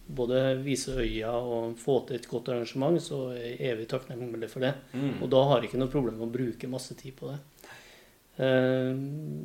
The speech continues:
Speaker 1: og så er det jo selvsagt artig å se om man, om man får det til, da. Eh, og så er det jo ikke en stor egotripp. Altså, vi,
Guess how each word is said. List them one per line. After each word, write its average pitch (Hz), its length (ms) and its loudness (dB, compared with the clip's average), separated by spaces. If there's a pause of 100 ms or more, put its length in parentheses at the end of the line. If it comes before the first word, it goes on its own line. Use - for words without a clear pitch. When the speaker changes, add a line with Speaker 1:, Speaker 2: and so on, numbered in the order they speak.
(120)
Speaker 1:
og 175 140 -8
så 220 120 8
er 185 60 6
det 139 80 6
jo 139 120 8 (800)
selvsagt 156 380 -6
artig 143 260 2
å 113 60 -2
se 127 140 0
om 113 180 2
man, 117 280 2 (360)
om 120 160 -6
man 113 240 -4
får 120 220 -8
det 120 120 -4
til, 117 360 -4
da. 202 80 0 (400)
Eh, 127 400 -6
og 143 100 -12
så 143 140 0
er 117 60 4
det 107 60 -4
jo - 40 -12
ikke 180 140 2
en 185 100 4
stor 131 340 -8
egotripp. 120 800 -2
Altså, 135 220 -2
vi, 139 100 4